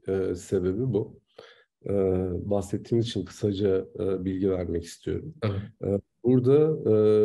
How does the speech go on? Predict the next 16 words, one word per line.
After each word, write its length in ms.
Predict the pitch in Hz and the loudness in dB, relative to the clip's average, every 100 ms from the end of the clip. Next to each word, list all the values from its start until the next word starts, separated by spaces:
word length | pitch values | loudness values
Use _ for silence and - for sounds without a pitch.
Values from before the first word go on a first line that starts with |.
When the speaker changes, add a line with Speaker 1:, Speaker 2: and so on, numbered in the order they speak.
| 104 104 - - - - | 2 0 -4 -10 -20 -4
Speaker 1:
projeden 680 | 123 123 127 127 131 131 - _ | 2 4 4 2 0 -2 -6 _
satış 480 | - 117 117 - 127 | -8 -8 -8 -6 2
mümkün, 540 | 127 127 143 170 160 _ _ _ 110 | 4 2 0 -4 -6 _ _ _ -4
e, 140 | 98 | -4
ama 340 | 101 101 104 - | -2 -2 -2 -2
projeden 580 | 131 131 123 104 92 | 2 4 4 2 -4
kredi, 360 | - 110 110 110 113 - | -4 -2 -2 -2 -8 -14
kredilendirmek 880 | - 120 127 113 95 95 113 156 120 | -4 -2 2 2 0 -4 -6 -6 -2
mümkün 440 | 107 - 131 113 | -2 0 -2 -2
değil. 280 | 95 107 - _ _ _ _ _ _ _ _ _ - 107 | -4 -8 -14 _ _ _ _ _ _ _ _ _ -10 -4
E, 180 | 101 95 95 95 92 - - - 52 - - _ _ - - _ _ - - | 0 0 0 -2 -2 -4 -6 -10 -12 -14 -16 _ _ -20 -20 _ _ -20 -4
aynı 280 | 110 107 110 | 2 4 4
zamanda, 800 | 110 110 110 110 113 107 107 - _ - | 4 2 4 2 2 2 -2 -8 _ -8
e, 60 | 101 98 98 98 98 90 - - | -4 -2 -2 -4 -4 -8 -10 -6
hani 160 | 101 | -4
sadece 680 | - 120 117 113 113 113 113 | -2 0 2 4 4 4 4